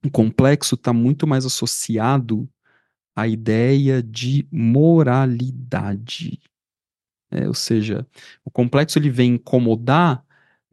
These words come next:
quando eu tenho conflitos morais estabelecidos. Enfim, a gente pode falar isso. A gente pode até delirar com a moralidade em um episódio, né, Zé?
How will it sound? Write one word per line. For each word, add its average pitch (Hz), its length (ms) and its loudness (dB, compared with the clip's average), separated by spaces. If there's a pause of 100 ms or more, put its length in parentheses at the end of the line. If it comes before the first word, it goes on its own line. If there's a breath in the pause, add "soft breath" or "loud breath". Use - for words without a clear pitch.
(120)
quando 127 240 -2
eu 127 60 -2
tenho 131 180 0
conflitos 135 560 -4
morais 127 880 0
estabelecidos. 117 720 -8
Enfim, 135 180 -4
a - 40 -4
gente 104 100 -12
pode 117 220 -8
falar 120 340 -4
isso. 117 320 -10
A 123 40 -6
gente 135 140 -6
pode 151 220 0
até 190 160 0
delirar 185 460 2
com 180 100 -4
a 185 40 0
moralidade 160 760 -2
em 117 240 -8
um 120 40 0
episódio, 117 500 -6
né, 123 120 -8
Zé? 123 140 -14